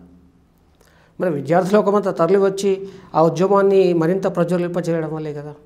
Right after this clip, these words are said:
కేంద్రం దిగి వచ్చి మనకు రాష్ట్రం ఇచ్చింది. కాబట్టి ఎప్పుడైనా విద్యార్థి విద్యార్థే,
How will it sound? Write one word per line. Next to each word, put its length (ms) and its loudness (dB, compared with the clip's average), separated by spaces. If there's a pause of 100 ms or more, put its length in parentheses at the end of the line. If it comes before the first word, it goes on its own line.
(280)
కేంద్రం 300 -2
దిగి 160 -4
వచ్చి 180 -10
మనకు 220 -12
రాష్ట్రం 300 -10
ఇచ్చింది. 280 -20
కాబట్టి 300 -12 (580)
ఎప్పుడైనా 400 6
విద్యార్థి 420 2
విద్యార్థే, 440 -2